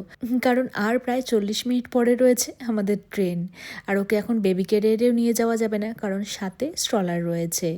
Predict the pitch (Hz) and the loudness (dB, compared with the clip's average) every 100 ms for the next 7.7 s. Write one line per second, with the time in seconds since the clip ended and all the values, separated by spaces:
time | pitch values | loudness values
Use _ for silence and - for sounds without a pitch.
0 | - - - - 214 208 190 196 208 214 | -8 -18 -8 -6 -2 0 2 2 0 0
1 | 220 240 196 208 208 226 269 262 277 202 | 0 -2 0 0 2 2 0 0 0 0
2 | 202 - 294 294 - 277 - 208 220 208 | 0 0 -2 -2 -2 -4 -2 -4 -2 -2
3 | 170 214 214 247 247 233 214 220 208 190 | 0 -2 -2 -2 0 0 2 2 0 -2
4 | 220 254 254 202 202 196 185 180 175 190 | -2 -2 0 0 2 0 0 -4 -4 -6
5 | 170 - 196 202 240 269 285 269 247 254 | -10 -4 0 4 4 4 0 0 2 2
6 | 233 196 - 196 185 190 185 185 185 - | 2 0 -2 -4 -4 -4 -4 -6 -8 -12
7 | - - - 220 226 233 262 | -16 -16 -4 4 6 6 6